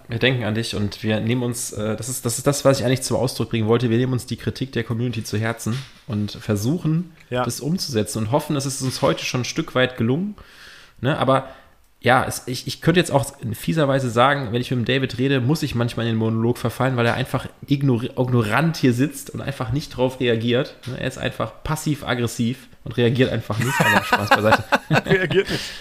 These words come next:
Speaker 2: Das Bild wieder
Speaker 1: Redet einfach
Speaker 2: eingefroren
Speaker 1: nicht,
Speaker 2: ist so,
Speaker 1: ne?
Speaker 2: oh.
Speaker 1: So eingefroren, guckt einfach
Speaker 2: Ja.
Speaker 1: raus, trinkt einfach das dritte Bier auf Ex, ne? Macht irgendwie so ein Tornado mit der Bierflasche oder so,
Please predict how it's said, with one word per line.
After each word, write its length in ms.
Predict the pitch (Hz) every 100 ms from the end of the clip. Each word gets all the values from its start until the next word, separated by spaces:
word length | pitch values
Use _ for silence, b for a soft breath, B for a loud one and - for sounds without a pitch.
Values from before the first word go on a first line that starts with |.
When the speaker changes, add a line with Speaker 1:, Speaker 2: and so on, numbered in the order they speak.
| B
Speaker 2:
Das 200 | 139 156
Bild 160 | - 196
wieder 180 | 135 175
Speaker 1:
Redet 140 | -
einfach 40 | 180
Speaker 2:
eingefroren 260 | 127 151
Speaker 1:
nicht, 60 | 147
Speaker 2:
ist 80 | 139
so, 100 | 160
Speaker 1:
ne? 140 | 147
Speaker 2:
oh. 300 | 165 151 254 - - - -
Speaker 1:
So 160 | 127 135
eingefroren, 600 | 113 160 147 143 139 135
guckt 220 | - 156
einfach 240 | 131 - 110
Speaker 2:
Ja. 60 |
Speaker 1:
raus, 300 | 123 135 135
trinkt 200 | - 131
einfach 300 | 127 135 117 - -
das 100 | -
dritte 280 | 117 131 123
Bier 180 | 131 123
auf 80 |
Ex, 320 | 87 104 - 117
ne? 140 | 127
Macht 200 | 120 -
irgendwie 180 | 110 117
so 100 | 117
ein 80 | 113
Tornado 500 | 117 120 135 123 127
mit 100 | 120
der 80 | 110
Bierflasche 520 | 123 131 123 113 113
oder 180 | 110 110
so, 220 | 107